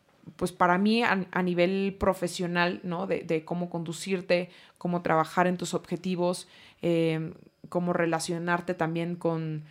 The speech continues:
con, con, con tus hijos, con, con la pareja y, y no morir en ese intento de hacer tantas cosas a la vez.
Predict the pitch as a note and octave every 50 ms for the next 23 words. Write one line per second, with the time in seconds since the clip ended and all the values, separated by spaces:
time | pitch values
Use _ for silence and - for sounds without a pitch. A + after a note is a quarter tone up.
0 | - - - - _ _ _ - F3 E3+ E3 E3+ E3 E3 E3+ E3+ E3 - F3 E3+
1 | - F3+ E3+ E3+ D#3+ D#3 F#3 F3 - - - D3+ - - A3+ G#3+ - - - G3+
2 | F#3+ G3 G3 - - F3+ E3+ E3 E3 E3 D#3 - E3 E3 D#3 D#3 D#3 D#3 D#3+ F3
3 | F3 F3 - G3+ G3 G3+ - - D#3 D3+ - - E3+ F3 F3 F3 F3 F3 F3+ F3+
4 | F3+ F3+ F3+ F3+ - F3+ F3+ F3 E3+ E3 F3+ F3 F3 F3 F3 E3+ E3+ - F3+ F3
5 | D#3+ E3+ E3+ E3+ E3 F3+ F3 E3 D#3 - F3+ F3 F3+ F3 F3+ E3+ D#3+ - D#3+ -
6 | - D#3+ D#3+ E3+ D#3+ - D3+ C#3+ C#3+ D3+ C#3 - - _